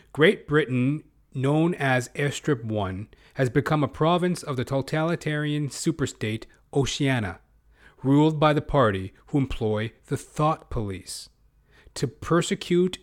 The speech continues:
individuality and independent thinking. Big Brother, the dictatorial leader of Oceania, enjoys an intense cult of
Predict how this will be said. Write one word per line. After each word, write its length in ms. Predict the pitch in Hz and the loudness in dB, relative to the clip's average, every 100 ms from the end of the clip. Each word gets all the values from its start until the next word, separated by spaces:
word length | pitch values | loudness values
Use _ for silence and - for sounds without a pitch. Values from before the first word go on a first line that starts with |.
| - | -6
individuality 1120 | 143 156 160 160 160 135 123 117 117 127 - - | -2 0 0 0 0 2 2 0 -2 -4 -8 -14
and 80 | 147 | -6
independent 680 | 143 127 - 117 117 120 - - | -4 -4 -4 -4 -4 -6 -10 -8
thinking. 460 | 139 135 101 90 - _ _ _ _ - - 120 | -4 -4 -4 -12 -18 _ _ _ _ -20 -12 0
Big 240 | 120 202 175 | 6 6 6
Brother, 500 | 156 180 120 90 - - _ | 4 4 4 0 -6 -20 _
the 80 | 131 | -4
dictatorial 1800 | 104 - 214 - _ _ _ _ _ - 147 - 175 170 170 165 165 156 151 | -2 0 -2 -2 _ _ _ _ _ -4 -4 0 2 4 4 4 4 2 -2
leader 560 | 131 147 139 104 90 - _ | -2 0 0 0 -4 -12 _
of 200 | 127 120 | -6 0
Oceania, 640 | 143 143 151 127 110 92 - _ _ _ _ _ _ _ - | 0 2 0 0 -2 -6 -14 _ _ _ _ _ _ _ -4
enjoys 640 | 147 120 147 165 180 180 | -2 4 6 6 6 4
an 160 | - 139 | 0 -2
intense 540 | 120 - 208 220 - | -2 0 0 2 -4
cult 420 | - - 151 160 - | -6 -2 0 0 -4
of 400 | - 135 135 123 | -2 2 2 0